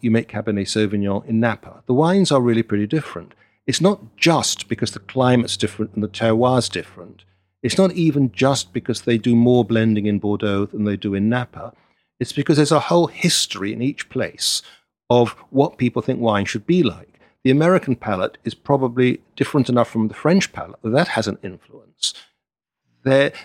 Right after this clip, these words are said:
are different expectations. If you talk to wine producers in Bordeaux and Napa, or for that matter, anywhere in the world, and you ask, "What are your criterion for picking grapes?" the answer's always the same: phenolic ripeness.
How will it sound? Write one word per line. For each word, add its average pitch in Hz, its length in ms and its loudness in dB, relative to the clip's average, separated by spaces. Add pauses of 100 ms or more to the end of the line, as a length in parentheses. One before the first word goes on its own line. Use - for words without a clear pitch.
(160)
are 139 120 2
different 156 520 -2
expectations. - 800 -2
If - 100 -4
you 220 100 2
talk - 500 -2
to 110 120 -6
wine 127 340 2
producers - 640 -8 (360)
in 110 200 2 (200)
Bordeaux 113 600 2 (200)
and 110 140 2
Napa, 120 240 2
or 113 60 2
for 131 100 0
that 139 140 2
matter, 135 140 -2
anywhere 123 280 2
in 110 60 4
the 113 60 4
world, 175 340 2 (380)
and 120 140 4
you 120 140 0
ask, 139 400 0
"What 135 260 -2
are 131 40 -2
your 120 120 -2
criterion 107 800 -4
for - 100 -20
picking 110 340 -8
grapes?" - 380 -10
the 160 80 -10
answer's 156 280 0
always 175 340 4
the 117 60 -6
same: - 360 -10 (440)
phenolic 139 360 2
ripeness. - 640 -8